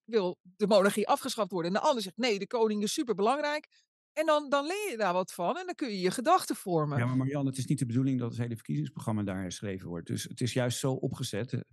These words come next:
Speaker 2: by design, dat, dat, eh, zeg maar, wijzigingen, eh, er maar moeilijk doorheen komen natuurlijk. Ze willen niet dat daar nog echt een discussie gaat plaatsvinden. Die heeft de afgelopen maanden plaatsgevonden. Dus het,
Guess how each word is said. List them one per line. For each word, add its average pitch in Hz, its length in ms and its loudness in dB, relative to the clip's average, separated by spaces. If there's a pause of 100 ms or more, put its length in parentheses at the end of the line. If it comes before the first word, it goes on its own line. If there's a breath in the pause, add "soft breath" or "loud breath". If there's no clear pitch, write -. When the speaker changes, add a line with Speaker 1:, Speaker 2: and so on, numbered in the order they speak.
(140)
Speaker 2:
by 110 180 0
design, 113 640 0 (340 soft breath)
dat, 117 280 0
dat, 117 260 -2
eh, 113 160 -2
zeg 110 200 -4
maar, 110 320 0
wijzigingen, 120 720 -2
eh, 123 100 -4
er 110 340 -4
maar 113 120 2
moeilijk 127 260 0
doorheen 127 280 -4
komen 107 320 -4
natuurlijk. 95 320 -6
Ze - 100 -2
willen 127 200 4
niet 139 140 2
dat 123 120 -4
daar 113 120 -4
nog 113 140 -6
echt - 300 -4
een 117 180 0
discussie 143 400 -2
gaat 117 160 -4
plaatsvinden. 98 600 -2 (320 loud breath)
Die 160 160 4
heeft 101 180 -4
de - 60 -10
afgelopen 120 420 -2
maanden 165 280 2
plaatsgevonden. 107 640 -4
Dus 110 100 0
het, 117 140 -6